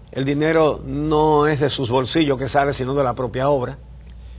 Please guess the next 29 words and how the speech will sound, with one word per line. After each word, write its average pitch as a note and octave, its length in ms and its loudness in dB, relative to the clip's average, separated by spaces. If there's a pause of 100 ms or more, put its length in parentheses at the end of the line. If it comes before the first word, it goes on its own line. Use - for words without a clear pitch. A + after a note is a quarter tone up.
(140)
Entonces B2+ 340 -4
comienzan C#3+ 520 -2
a C3+ 60 -4
hacer C3 200 -4
adendas. G#2+ 600 -6 (1120)
Y C#3 560 -2
no C#3 340 -4
solo B3+ 260 -4
sacan E3 420 -2
lo B2+ 100 -4
que A#2+ 80 -2
pagaron A2 340 -2
de G#2+ 80 -6
sobornos, G#2 800 -8
sino B2+ 320 -6
que - 100 -8
se - 140 -4
lucran C#3 360 -8
muchísimo G#2+ 540 -8
más. G#2 400 -6 (960)
Ese F#3+ 220 0
es G#3 100 -4
el D#3+ 140 -4
caso. - 360 -10 (1200)
En F3 260 4
el, E3+ 500 4 (160)
en D#3 120 -2
este - 420 -2
caso A#2 680 0